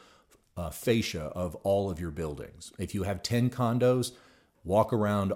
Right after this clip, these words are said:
all f-, all corners of that condo on the outside and make sure that you've memorialized the condition of the stucco or the brick or whatever it is that your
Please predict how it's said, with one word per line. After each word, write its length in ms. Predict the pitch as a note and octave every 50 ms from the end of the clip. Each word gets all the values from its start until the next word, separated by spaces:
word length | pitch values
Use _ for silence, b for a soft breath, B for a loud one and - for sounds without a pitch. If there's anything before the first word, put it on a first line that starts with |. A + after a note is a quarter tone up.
| -
all 260 | - F#2 G#2 G#2+ A2+
f-, 240 | A2+ - - - - _
all 220 | - G#2 A2+ B2 B2
corners 520 | - - - D#3+ E3 D3 A2+ F#2 E2+ D#2
of 200 | F2 D#2 C#2+ C#2
that 220 | F2 E2 E2 - -
condo 520 | - A#2 G#2+ G#2+ G#2+ G2 F2+ E2 E2 D#2+
on 60 | F2
the 140 | G2+ F#2+ F#2+
outside 600 | G#2 B2 C#3+ - - - G#2 F#2 F#2+ F#2+ F2+ F2 B B B B B B
and 200 | B F#2+ F2+ F2+
make 200 | F2+ G2+ A2 -
sure 300 | - - - G#2+ G2 G2
that 200 | F2+ F2+ E2 D#2
you've 300 | E2+ F2+ F2+ F2 D#2+ D2+ -
memorialized 840 | F2+ F2+ F#2 A2 C#3+ D#3 C#3+ A2 F2+ F2+ E2 D#2+ E2+ E2+ - -
the 80 | - F2+
condition 840 | - - G2 F#2+ E2 G#2 A2 A#2+ - - F#2 D#2+ D2+ D#2 E2 D#2 B B B B B B
of 180 | D#2 E2 D2+
the 80 | - E2
stucco 680 | - - - - - A#2+ A2+ - - B2+ A#2 A2+ A2+ A2+
or 300 | G#2+ G#2+ - D#2+ D#2+ D2
the 120 | C#2+ D2+
brick 500 | D2 D#2+ G#2 G2+ G#2+ G#2+ F#2+ - - -
or 140 | G2+ F2 E2
whatever 760 | E2+ F2 F#2+ G2+ A2 A#2 B2+ A#2+ G2+ G2+ F2+ F2 F2 F2+ - -
it 180 | F#2+ F2 F2 F2
is 420 | F2+ F#2+ F#2 E2 D#2+ D#2 - - -
that 480 | - D#2+ D#2 E2 E2 E2 D#2+ D#2+ - - -
your 340 | - F2 E2 D#2 D#2 F2